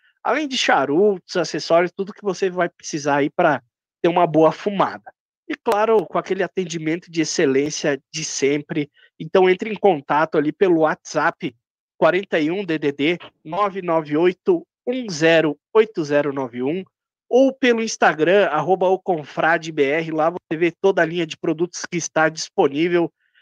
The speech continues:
né? Sempre botando stories lá dos lançamentos, sempre com lançamentos interessantes. Então acesse lá e converse com o Alexandre, o confrade,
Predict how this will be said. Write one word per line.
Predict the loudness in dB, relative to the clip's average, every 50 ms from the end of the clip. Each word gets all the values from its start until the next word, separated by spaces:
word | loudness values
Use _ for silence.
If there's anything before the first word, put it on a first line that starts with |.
| _ _ _ _ _
né? | -8 -4 -2 -2 -2 -2 -4
Sempre | -4 -2 -2 -2 -2 -4 _ _
botando | -2 -2 -2 0 0 -2 -2 -2
stories | -6 -8 0 4 4 4 4 4 0 -2
lá | -2 -2 -2
dos | -2 -2 -6 -6 -8
lançamentos, | -8 -8 -8 -8 -8 -8 -8 -10 -8 -6 -8 -8 -8 -8 -12 -14 -8
sempre | -8 -8 -8 -4
com | -2 -2 -2
lançamentos | 0 -2 -2 -2 -2 -2 -2 -2 -4
interessantes. | -8 -2 0 2 2 2 2 2 2 0 0 -2 -6 -14 -18 _ _ _ _ _ _ _ -10
Então | 0 4 4 4
acesse | 6 4 2 2 4 4 4 2 0 0
lá | 0 2 2 2
e | 0
converse | 0 0 2 2 2 4 4 2 2 2 2 -2 -8 -12 -12 -14 -16 _ _ _ _ _ _
com | _ -4 -2 0
o | 0
Alexandre, | 2 2 0 -2 -2 0 2 2 2 2 0 -4 -8 -6 -8
o | -8 -10 _
confrade, | -8 -8 -8 -6 -6 -6 -2 0 0 0 0 -2 -6 -8